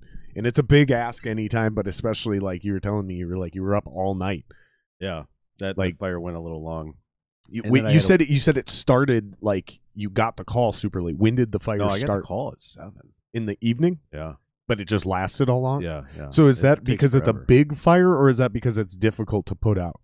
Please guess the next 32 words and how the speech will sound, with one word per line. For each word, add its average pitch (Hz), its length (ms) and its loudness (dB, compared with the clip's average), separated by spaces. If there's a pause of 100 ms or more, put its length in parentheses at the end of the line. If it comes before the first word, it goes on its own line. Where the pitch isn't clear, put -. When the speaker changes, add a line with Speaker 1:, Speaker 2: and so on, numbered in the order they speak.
Speaker 2:
It's 95 160 -12
difficult 87 440 -8
to - 80 -20
put 85 140 -10
out, 71 260 -14
depending 85 340 -8
on 76 80 -12
the, 73 260 -14
the 76 100 -18
type 80 240 -12
of 65 80 -18
house. 76 280 -14
So, 98 240 -6 (420)
you 95 80 -10
know, 85 100 -8
like, 82 160 -12
the 80 120 -12
houses 92 520 -8 (140)
we 92 180 -8
have 85 180 -6
here 85 160 -8
in 76 140 -10
Minneapolis, 76 560 -12
they're, 71 160 -14 (140)
they're 73 160 -12
balloon 85 360 -10
frame 80 300 -14
houses, 76 460 -16
and, 73 180 -20 (720)
and, 87 300 -4
uh, 76 340 -8
<clears throat> 90 300 -12